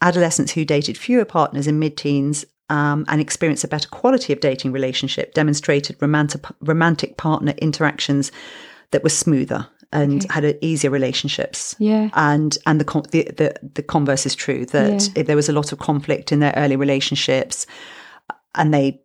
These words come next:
Speaker 1: dated a lot more partners,
Speaker 2: Yeah.
Speaker 1: it can result in a more negative
Speaker 2: Yeah, that, I'm sure that's right.
Speaker 1: And I, I had a friend whose daughter started a relationship as a teenager, and it was just lovely because they both made a list of all the things
Speaker 2: Mm.
Speaker 1: they'd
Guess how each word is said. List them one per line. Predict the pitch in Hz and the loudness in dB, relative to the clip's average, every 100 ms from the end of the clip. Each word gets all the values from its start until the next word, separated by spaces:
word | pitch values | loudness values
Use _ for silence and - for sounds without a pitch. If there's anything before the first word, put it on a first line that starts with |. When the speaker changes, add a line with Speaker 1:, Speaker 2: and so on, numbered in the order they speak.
| _ - | _ -2
Speaker 1:
dated | 147 139 147 143 | 0 0 0 -2
a | |
lot | 135 143 - | 0 -2 -2
more | 147 | -4
partners, | - 156 139 139 127 139 - - - | -2 -4 -2 -2 -2 -4 -6 -8 -2
Speaker 2:
Yeah. | 214 | 2
Speaker 1:
it | 196 147 | 2 0
can | - 160 151 | -2 0 0
result | 147 147 135 - | 0 0 -2 -2
in | 143 | -2
a | |
more | 143 135 135 | 0 0 0
negative | 151 143 143 - - 127 - - _ - | 2 0 -2 -6 -6 -6 -12 -20 _ -2
Speaker 2:
Yeah, | 247 262 262 | 2 4 2
that, | 247 | 2
I'm | 202 | 2
sure | 196 202 | 0 -2
that's | 185 - - | -2 -2 -2
right. | 190 175 - - - 196 | 0 -2 -8 -18 -10 -2
Speaker 1:
And | 202 | 2
I, | 208 202 - | 4 2 0
I | 202 | 0
had | 220 220 | 2 2
a | |
friend | 196 - - 202 202 202 | -2 -4 -2 0 2 0
whose | - 175 160 | 0 0 0
daughter | - 160 170 160 160 | -2 -2 -2 -2 -2
started | 156 - 156 151 151 | -2 0 0 -2 -4
a | |
relationship | 147 147 143 - 147 143 | -4 -4 -4 -4 -6 -8
as | 151 | -10
a | - | -10
teenager, | - 156 151 147 147 147 - | -6 -2 0 0 -2 -2 0
and | 170 175 | 0 0
it | 180 | -2
was | 220 240 | -2 -2
just | - 262 - _ 214 | -2 -2 -4 _ -4
lovely | 233 262 294 339 339 160 139 | 0 2 4 2 0 -6 -6
because | 160 175 202 196 - - - - | -4 -4 0 -2 -4 -14 -20 -2
they | 202 | 0
both | 202 220 240 | 4 2 2
made | 202 196 | 0 0
a | |
list | 196 196 - | 0 -2 -4
of | 185 | -2
all | 190 175 | 0 -2
the | |
things | 170 190 175 | -2 0 2
Speaker 2:
Mm. | |
Speaker 1:
they'd | 175 | 0